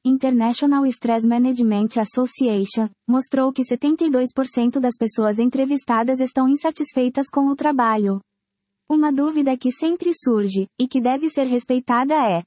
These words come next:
será que é a carreira ou o local onde estou trabalhando?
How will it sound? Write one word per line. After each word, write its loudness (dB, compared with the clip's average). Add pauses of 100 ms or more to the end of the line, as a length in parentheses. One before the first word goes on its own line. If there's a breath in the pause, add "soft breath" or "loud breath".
será 0
que -2
é 2
a 0
carreira 0
ou 2
o 2
local 0
onde 2
estou -2
trabalhando? 0